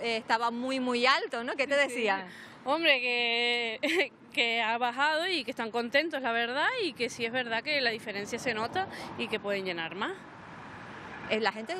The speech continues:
Speaker 1: por ejemplo, eh, te dice, suele recurrir al, al personal de pista o ellos ya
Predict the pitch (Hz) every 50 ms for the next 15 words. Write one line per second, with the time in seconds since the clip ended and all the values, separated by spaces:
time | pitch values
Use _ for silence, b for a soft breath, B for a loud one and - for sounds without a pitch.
0 | 349 - 339 311 294 294 294 294 311 311 302 - - 240 226 226 226 226 214 240
1 | 247 - 277 269 269 262 262 262 262 254 254 247 247 247 - 254 254 254 262 262
2 | 262 262 254 254 254 247 247 247 247 247 - 240 233 226 240 247 233 240 233 226
3 | 233 - 214 208 214 214 214 226 214 214 233 226 226 233 247 247 240 - 302 330
4 | - - 330 302 277 262 254 254 254 277 285 254 240 262 254 262